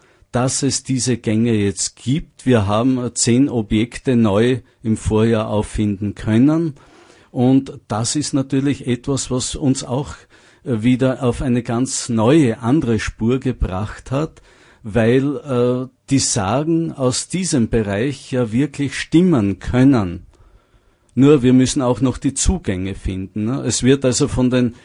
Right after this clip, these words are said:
Zeitzeugen, die in diesen Gängen waren, die ja meistens zugeschüttet, durch Bautätigkeiten zugeschüttet worden sind, ähm, da ist eben der Zugang oder die Zugänge sind nicht mehr zugänglich.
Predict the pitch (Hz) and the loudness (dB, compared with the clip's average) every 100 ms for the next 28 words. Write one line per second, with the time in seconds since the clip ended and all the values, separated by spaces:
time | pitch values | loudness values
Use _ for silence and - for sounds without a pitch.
0 | _ - - 131 170 - - 92 104 123 | _ -2 2 2 0 -2 -4 -2 0 0
1 | 143 139 117 120 143 139 127 113 127 113 | -2 -2 -4 -2 2 2 2 -2 -2 -2
2 | 107 127 123 101 107 123 120 117 107 113 | -2 0 -2 -2 -2 -2 -2 0 0 -2
3 | - 123 - - 151 131 - 113 110 120 | -4 -6 -6 -4 -2 -2 -4 -6 -6 -6
4 | - 113 - 101 127 104 92 110 - 107 | -4 -6 -4 -4 -2 -4 -6 -8 -8 -8
5 | 107 117 - - _ _ - 127 123 - | -6 -6 -6 -16 _ _ -6 -2 -4 -4
6 | 110 - 117 107 104 110 - 113 123 147 | -6 -6 -8 -4 -2 -2 -2 -2 -2 -2
7 | - - - - 123 117 117 123 143 139 | -8 -20 -20 -10 -4 -2 -2 -4 -8 -8
8 | 127 120 123 127 151 - 165 131 139 135 | -2 0 0 -4 -4 -4 -2 0 2 0
9 | - _ _ _ _ 127 120 - - 151 | -8 _ _ _ _ -2 -2 -2 -4 -2
10 | 156 143 139 123 117 - 147 165 - 135 | 0 0 0 -2 -4 -2 -6 -6 -4 -4
11 | 123 117 131 - 123 - 131 - 131 120 | -2 -2 -2 0 -2 -2 -4 -4 -4 -4
12 | - 131 131 - 127 143 107 90 90 - | -4 -6 -4 -2 0 2 0 -6 -10 -20